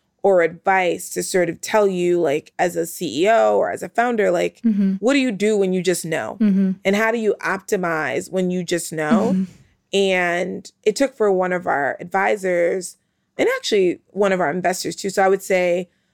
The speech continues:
Speaker 1: Michael Mitchell, who is actually the global head of brand at MailChimp, and then Eric Blackford, who I spoke about a couple of times on the pod, former C E O of Expedia, and now the managing partner at Narrative Fund. Both of them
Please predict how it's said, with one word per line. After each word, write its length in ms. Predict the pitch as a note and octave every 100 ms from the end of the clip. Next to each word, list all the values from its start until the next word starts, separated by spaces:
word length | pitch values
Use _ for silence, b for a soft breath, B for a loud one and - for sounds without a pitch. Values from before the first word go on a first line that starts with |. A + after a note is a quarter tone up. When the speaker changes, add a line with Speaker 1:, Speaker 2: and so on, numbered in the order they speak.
| _
Speaker 1:
Michael 320 | F#3+ A3 A3
Mitchell, 680 | F#3+ F#3+ F#3 F#3 E3 E3 F3 -
who 300 | F#3 F3 -
is 200 | F3+ E3
actually 320 | E3+ - F3+
the 80 | E3+
global 320 | F3+ E3+ F#3
head 260 | F#3 D3+ D3+
of 140 | F3
brand 360 | E3+ E3+ E3 E3
at 140 | -
MailChimp, 540 | G3 F#3+ F#3+ F#3+ F3 E3+ _ _ _ _
and 100 | F#3
then 120 | F3+ -
Eric 280 | G3 F#3 F3+
Blackford, 640 | F3 F3 - E3 D#3+ D#3 -
who 360 | F3 E3+ E3 -
I 200 | D3+ E3+
spoke 380 | - - E3+ -
about 280 | D#3+ D#3
a 60 | -
couple 200 | F3+ E3+
of 60 | E3+
times 320 | D#3+ D#3+ E3+
on 80 | D#3+
the 80 |
pod, 540 | E3 - D3+ D#3 D3+ F3+ _ _ -
former 260 | F3 E3 E3
C 220 | F3 E3
E 60 | D#3+
O 20 |
of 60 |
Expedia, 640 | D#3 - - E3 D#3+ D3+ D#3
and 160 | D#3+
now 360 | D#3+ D3+ D3+ C#3+
the 480 | D3 A2 G#2 F#2 - -
managing 420 | F#3 F3+ F3+ F3+
partner 380 | - D#3+ D3 D#3+
at 200 | D3+ -
Narrative 460 | E3+ E3+ F3 D3+ -
Fund. 400 | B2+ B2 C#3 - _ _ _ _ _
Both 300 | A3+ B3 D4
of 180 | C#4+ G#3+
them 500 | F#3+ C3 C#3 C#3